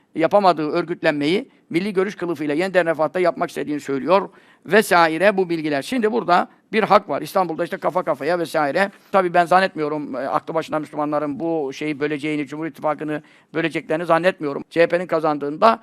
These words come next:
on üç bin rey fark. E, zaten oradan yüz bin küsur rey Saadet'tendi. On üç bin farkla İstanbul'u C H P kazanmadı mı? Geçen seçimin ilk turunda. E ne, burada ne olacak şimdi? Bir puan da olsa, yarım puan da olsa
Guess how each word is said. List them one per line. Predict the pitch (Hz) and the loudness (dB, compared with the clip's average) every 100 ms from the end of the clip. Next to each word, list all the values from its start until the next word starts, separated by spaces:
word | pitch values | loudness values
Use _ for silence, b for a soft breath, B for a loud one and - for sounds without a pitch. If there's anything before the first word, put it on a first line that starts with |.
| b _ | b _
on | 214 226 | 2 2
üç | 196 - | 2 -4
bin | 165 156 | -6 0
rey | 151 208 | 2 2
fark. | - 190 - | 4 2 2
E, | 160 | -2
zaten | 160 196 185 | 0 0 -2
oradan | 170 175 | -4 -4
yüz | 170 170 | -6 -8
bin | 175 | -10
küsur | 160 147 165 | -10 -12 -4
rey | 156 135 | -2 -2
Saadet'tendi. | 175 170 165 160 170 151 196 208 b b | 0 0 0 0 0 2 2 0 b b
On | 208 214 | 2 2
üç | 185 - | 0 -6
bin | 156 | -2
farkla | - 202 - 160 208 - - | 4 4 6 4 4 2 -10
İstanbul'u | 165 190 170 196 | -2 -2 0 -2
C | 180 | 0
H | 170 | 2
P | 190 | 2
kazanmadı | 190 196 247 262 175 | 2 2 2 2 -2
mı? | - _ _ _ _ _ | -12 _ _ _ _ _
Geçen | - 151 156 | -4 0 0
seçimin | 151 135 147 143 | -2 -6 -6 -4
ilk | 156 - | -6 -6
turunda. | 160 143 135 - _ _ _ _ | -8 -8 -8 -12 _ _ _ _
E | 147 | 2
ne, | 214 196 | 4 4
burada | 190 190 | 2 2
ne | 202 | 4
olacak | 175 156 - | 2 0 -8
şimdi? | - 180 202 _ - | -10 -12 -16 _ -4
Bir | 220 | -2
puan | 175 175 160 | 2 2 2
da | |
olsa, | 143 - | -4 0
yarım | 160 208 | 0 2
puan | 170 156 143 | 0 -2 -2
da | |
olsa | 127 208 220 | 0 2 2